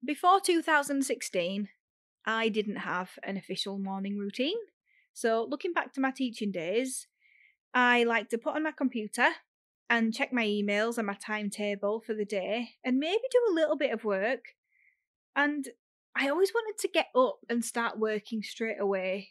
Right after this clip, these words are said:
whenever I've been in a work situation that was not constrained to me being at a place of work to start working. It's just the ma-, the way my mind works. I like to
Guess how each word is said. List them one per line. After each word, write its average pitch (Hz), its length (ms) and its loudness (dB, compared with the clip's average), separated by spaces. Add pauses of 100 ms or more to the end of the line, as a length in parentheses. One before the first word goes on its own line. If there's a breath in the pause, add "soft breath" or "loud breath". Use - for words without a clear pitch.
(120)
whenever 208 440 -2
I've 202 140 -8
been 202 340 -2
in 208 140 -2
a 196 60 0
work 190 400 2
situation 196 640 -4
that 190 120 -8
was 196 120 -6
not - 180 -10
constrained 185 440 -6
to 196 80 -8
me 185 120 -4
being 190 400 -4
at - 80 -8
a - 60 -8
place - 280 -6
of 190 120 -10
work 196 180 -8
to - 80 -14
start - 260 -6
working. 190 500 -4 (760 soft breath)
It's 170 160 -4
just - 300 -4
the 202 80 -4
ma-, 190 360 -4
the 196 140 2
way 196 240 4
my 185 240 0
mind 180 320 -2
works. 247 340 2
I 208 60 0
like 196 260 -2
to 196 300 -2